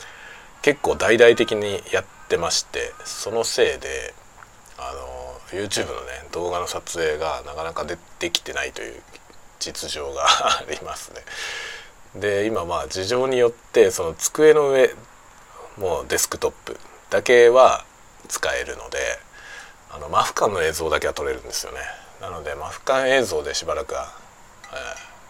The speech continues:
ー、お茶を濁すというか、<laughs> あの、自分が登場するやつはちょっとしばらく撮れない感じかなと思ってます。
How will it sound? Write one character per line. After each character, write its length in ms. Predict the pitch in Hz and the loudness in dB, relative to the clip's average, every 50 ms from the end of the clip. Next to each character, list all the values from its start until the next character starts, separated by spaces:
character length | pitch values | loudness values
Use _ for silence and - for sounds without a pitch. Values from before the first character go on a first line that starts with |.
| - - - - - - - | -20 -20 -20 -20 -20 -14 -10
ー、 40 | - | -6
お 40 | 92 | -4
茶 140 | - 104 98 | -2 -2 -2
を 60 | 95 | -4
濁 160 | 95 92 - | -6 -6 -6
す 100 | - - | -4 0
と 80 | - - | 2 2
い 180 | - 165 165 | 2 4 2
う 120 | 123 101 98 | 2 0 -2
か、 340 | - - - - - - - - - - - - - - - | -6 -8 -8 -10 -12 -16 -18 -20 -20 -20 -20 -20 -16 -12 -10
<laughs> 460 | - - - - - - - - - - | -8 -8 -8 -8 -12 -14 -18 -16 -12 -8
あ 60 | 107 | -6
の、 100 | 104 101 | -4 -2
自 180 | 101 117 123 120 | 0 0 2 2
分 160 | 139 143 139 | 4 4 4
が 60 | 131 | 4
登 220 | - 131 127 123 | 6 6 4 4
場 140 | 117 127 120 | 4 4 2
す 120 | - - 123 | 2 4 6
る 80 | 120 | 6
や 60 | 120 | 6
つ 100 | 117 - | 6 6
は 60 | 92 80 | 2 -2
ち 120 | - - | -2 -4
ょ 20 | |
っ 20 | - | -4
と 60 | - | -4
し 120 | - - | -2 0
ば 100 | 95 98 | 2 2
ら 80 | 92 - | 2 0
く 80 | - - | -2 -6
撮 160 | - 87 82 | -8 -4 -4
れ 100 | 92 85 | -2 -2
な 120 | 82 73 | -4 -6
い 60 | 67 | -8
感 220 | - - 71 71 69 | -8 -10 -12 -10 -12
じ 100 | - 69 69 - - - - - - - - - - - - - | -12 -12 -12 -14 -16 -18 -20 -20 -20 -20 -20 -20 -20 -20 -20 -14
か 120 | - - | -12 -10
な 120 | 78 73 73 | -8 -8 -8
と 120 | - - | -8 -10
思 180 | - - - 135 | -12 -12 -12 -14
っ 40 | - | -16
て 200 | - - - - | -14 -14 -14 -12
ま 100 | - - | -12 -12
す。 240 | - - - - | -12 -12 -12 -14